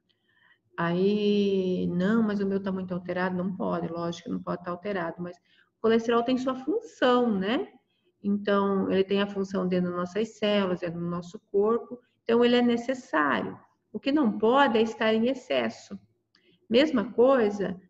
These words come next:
nosso sistema imune. É, os radicais livres vão manter o nosso sistema imune ativo.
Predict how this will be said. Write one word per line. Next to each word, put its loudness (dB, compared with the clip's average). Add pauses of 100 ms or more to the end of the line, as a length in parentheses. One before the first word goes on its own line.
(100)
nosso 0
sistema 2
imune. 2 (440)
É, 4
os -2
radicais -2
livres -2
vão 0
manter 2
o 0
nosso 0
sistema -4
imune 2
ativo. -4